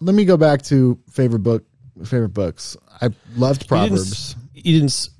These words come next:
Speaker 2: you didn't say why Proverbs. It's because of Solomon?
Speaker 1: 'Cause I love the idea of being wise. I read Proverbs growing up probably fifty times.
Speaker 2: Yeah.
Speaker 1: I read it through a whole lot. I loved that book, and I could,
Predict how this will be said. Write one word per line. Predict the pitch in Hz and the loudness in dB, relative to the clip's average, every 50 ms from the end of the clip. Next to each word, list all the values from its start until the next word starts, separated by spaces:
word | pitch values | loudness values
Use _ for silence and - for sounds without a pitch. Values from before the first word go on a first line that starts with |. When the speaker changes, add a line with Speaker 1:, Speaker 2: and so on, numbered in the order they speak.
| - - - | -20 -14 -6
Speaker 2:
you | 139 147 | -4 -2
didn't | 160 151 135 - | 0 0 -2 -2
say | - 131 135 131 | 0 2 2 4
why | 127 120 127 123 120 117 | 4 4 2 2 0 -2
Proverbs. | 113 - 123 120 113 107 107 104 104 | -2 -2 -2 -2 0 -2 -2 -4 -4
It's | 113 104 117 | -6 -8 -6
because | 120 113 - 117 110 - | -6 -4 -2 0 -2 -2
of | - 123 | -2 -6
Solomon? | - - 117 113 117 117 120 120 123 127 123 - 139 - | -4 -2 0 2 2 2 0 0 0 -2 -4 -8 -12 -10
Speaker 1:
'Cause | - 120 | -4 0
I | 113 110 | 0 2
love | 104 104 107 110 117 117 113 113 101 | 2 4 4 4 2 2 0 -2 -4
the | - 113 107 | -4 -4 -4
idea | 107 98 90 101 104 | -4 -2 -2 -4 -4
of | 98 90 | -4 -2
being | 101 101 98 98 101 | -2 -2 -2 0 -2
wise. | 95 87 85 92 90 - | -2 -4 -4 -6 -6 -4
I | - 104 104 95 | -4 -4 -2 -2
read | - 104 113 110 110 107 92 | -2 -2 0 0 0 2 2
Proverbs | 127 131 120 110 110 110 113 113 113 104 - - | 2 2 4 2 0 0 0 -2 -2 -4 -6 -12
growing | - - 120 117 113 113 113 | -8 -4 -2 0 0 0 0
up | 107 - - _ _ - | -2 -4 -8 _ _ -18
probably | - - 123 120 117 117 113 113 107 117 110 98 | -6 -2 0 0 2 0 -2 -2 -2 -4 -4 -2
fifty | - 110 101 - - 104 | -2 -4 -4 -4 -6 -10
times. | 92 - 107 - - - - - - - - _ _ _ _ _ | -8 -6 -6 -8 -8 -8 -12 -12 -14 -16 -18 _ _ _ _ _
Speaker 2:
Yeah. | - 107 98 87 - - _ | -10 -10 -10 -10 -10 -12 _
Speaker 1:
I | - 120 | -2 -2
read | 120 113 123 123 120 | 0 2 2 2 0
it | 117 - | 0 -4
through | - - 110 107 101 - | -4 -2 -2 -2 -2 -2
a | - 90 | -6 -10
whole | 90 - - 110 107 107 104 101 95 | -8 -4 -2 0 2 2 2 0 -2
lot. | 92 90 90 - - | -4 -4 -6 -6 -6
I | 95 | -6
loved | 98 95 104 107 107 92 90 | -4 -2 -2 -2 -2 -2 -2
that | 98 92 82 - - | -4 -4 -4 -6 -6
book, | 98 80 - - - - - | -8 -8 -8 -10 -12 -12 -8
and | 92 101 | -4 -4
I | 104 92 | -4 -4
could, | 107 - | -4 -8